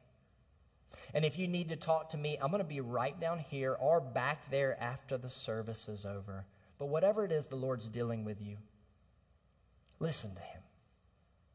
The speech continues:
He loves you. He's working for your good and for your salvation and your ultimate joy where it is to be found. Let's pray.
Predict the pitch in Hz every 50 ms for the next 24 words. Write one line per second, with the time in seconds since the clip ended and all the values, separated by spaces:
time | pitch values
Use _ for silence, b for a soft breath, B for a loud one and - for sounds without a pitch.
0 | - _ _ _ _ _ _ b b b b b b b b _ - 127 139 180
1 | 175 139 123 - - - - - - - - - _ _ _ _ _ _ _ _
2 | _ _ _ _ _ _ _ b b b b b 127 127 113 123 131 156 180 180
3 | 180 180 151 135 120 - - 127 113 110 113 104 110 113 - 180 160 135 123 110
4 | 104 104 104 110 107 - 127 120 127 123 - - - 147 139 139 131 117 135 147
5 | 156 160 135 - - - 123 120 117 117 117 117 113 - - 143 160 185 214 214
6 | - 190 202 202 196 - 160 127 131 170 160 151 143 135 127 120 120 113 113 113
7 | 120 135 139 143 147 139 139 131 135 127 - - 117 107 120 113 - - - -
8 | - - - - - - - - - - - _ _ _ _ _ _ _ _ _
9 | _ _ _ _ _ _ _ _ _ _ _ _ _ _ _ _ _ _ _ -
10 | 127 - - - 104 -